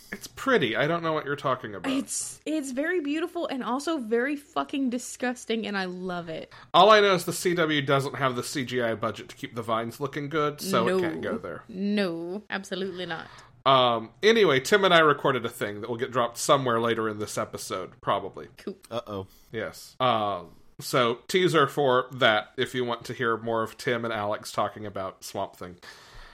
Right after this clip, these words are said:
Speaker 2: <laughs>
Speaker 1: Um, other than
Speaker 2: Um,
Speaker 1: that, do we wanna
Speaker 3: Okay,
Speaker 1: huh?
Speaker 3: does
Speaker 2: But,
Speaker 3: he
Speaker 2: like,
Speaker 3: say
Speaker 2: how many
Speaker 3: "swamp him, swampy" at
Speaker 2: Yeah, I was
Speaker 3: any
Speaker 2: about to
Speaker 3: point
Speaker 2: say,
Speaker 3: during
Speaker 2: exactly how many times do you guys say, "Swamp him, swampy"?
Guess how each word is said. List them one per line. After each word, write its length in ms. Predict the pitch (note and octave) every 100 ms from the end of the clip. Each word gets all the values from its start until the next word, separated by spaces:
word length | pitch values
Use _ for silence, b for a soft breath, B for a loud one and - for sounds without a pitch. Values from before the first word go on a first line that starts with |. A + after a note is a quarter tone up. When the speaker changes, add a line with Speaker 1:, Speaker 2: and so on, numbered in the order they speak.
| B B
Speaker 2:
<laughs> 120 | C4 E3+
Speaker 1:
Um, 1000 | E3+ F3 F3+ F3+ F3+ F3+ F#3 F#3 F#3 F3
other 200 | E3 F#3+
than 100 | F3+
Speaker 2:
Um, 40 | F3
Speaker 1:
that, 260 | F3+ G#3
do 80 | D3
we 100 | D3+
wanna 260 | D3+ D3 C3+
Speaker 3:
Okay, 160 | C3 A#2+
Speaker 1:
huh? 120 | D#3 F#3+
Speaker 3:
does 200 | C#3+ D#3
Speaker 2:
But, 40 |
Speaker 3:
he 60 | -
Speaker 2:
like, 80 | -
Speaker 3:
say 100 | F#3
Speaker 2:
how 20 | F3+
many 80 |
Speaker 3:
"swamp 380 | - D3+ D#3+ F3+
him, 140 | D#3+ D3+
swampy" 480 | - C#3 D3 D#3
at 60 | C#4
Speaker 2:
Yeah, 80 | D4
I 20 |
was 80 | F4
Speaker 3:
any 60 | C#4
Speaker 2:
about 40 |
to 60 | E4+
Speaker 3:
point 100 | F4
Speaker 2:
say, 60 |
Speaker 3:
during 100 | C4
Speaker 2:
exactly 380 | A#3+ A#3+ - D#4
how 160 | C#4+ D#4
many 220 | D4 D4+
times 340 | C#4+ C#4 C4+ A#3
do 100 | A3+
you 260 | G#3 B3+
guys 360 | A3+ G#3 G3+ -
say, 180 | G3+ G3
"Swamp 360 | - D#4+ G4
him, 140 | D4 B3
swampy"? 540 | A#3+ C#4 D#4+ F4+ F4